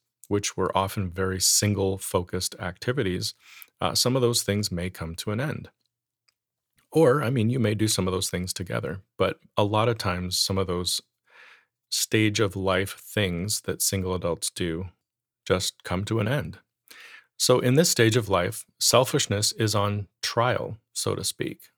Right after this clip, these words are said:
right? It's kind of a make it or break it stage. Either you figure it out and you survive or even thrive, or you fail and fail miserably and wind up divorced or miserable, whichever wins out.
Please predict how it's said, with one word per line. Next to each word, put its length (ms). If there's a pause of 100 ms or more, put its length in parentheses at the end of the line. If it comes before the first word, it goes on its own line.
right? 160
It's 160
kind 240
of 120
a 220
make 340
it 80
or 80
break 400
it 180 (100)
stage. 560 (400)
Either 240
you 140
figure 400
it 80
out 260 (220)
and 140
you 60
survive 680 (140)
or 160
even 240
thrive, 560 (580)
or 160
you 140
fail 400
and 180
fail 240
miserably 720 (440)
and 200
wind 240
up 120 (120)
divorced 600 (200)
or 120
miserable, 580
whichever 380
wins 320
out. 240